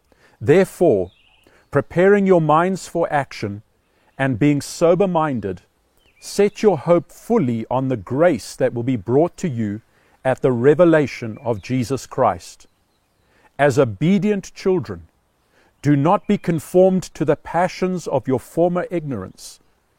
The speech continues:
but as he who called you is holy, you also be holy in all your conduct, since it is written, "You shall be holy, for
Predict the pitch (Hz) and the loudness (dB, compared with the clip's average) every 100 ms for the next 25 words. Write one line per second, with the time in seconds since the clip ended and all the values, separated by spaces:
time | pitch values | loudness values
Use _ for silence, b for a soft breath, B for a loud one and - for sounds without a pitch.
0 | b b b - 147 165 165 - - 190 | b b b 2 2 4 2 0 -4 -2
1 | 208 220 - 185 - - 214 196 117 - | 0 -2 -4 -8 -8 -2 2 2 0 -2
2 | 117 123 139 127 - - 196 160 101 98 | -2 -2 -2 -2 -4 -2 0 0 -4 -10
3 | _ _ _ _ _ _ b b 101 117 | _ _ _ _ _ _ b b -4 2
4 | 208 180 175 208 220 - 120 98 92 139 | 4 2 4 6 4 2 0 0 -2 -2
5 | 135 101 170 185 123 101 98 _ _ _ | -4 0 2 2 2 -4 -8 _ _ _
6 | - 139 127 - 156 175 190 175 165 165 | -6 -2 -2 0 4 6 6 4 2 0
7 | - 156 147 107 87 _ - _ _ _ | -4 -4 -4 -4 -8 _ -20 _ _ _
8 | _ b b b - 160 156 - 147 135 | _ b b b -2 0 0 -2 -2 -2
9 | - 110 110 - 110 95 _ _ _ _ | -2 -2 -2 -2 -6 -6 _ _ _ _
10 | _ 101 127 - 160 143 131 143 120 - | _ -4 -4 0 4 4 4 0 -2 2
11 | 180 143 107 98 - _ _ _ _ _ | 2 2 -2 -6 -12 _ _ _ _ _
12 | - 127 | -2 0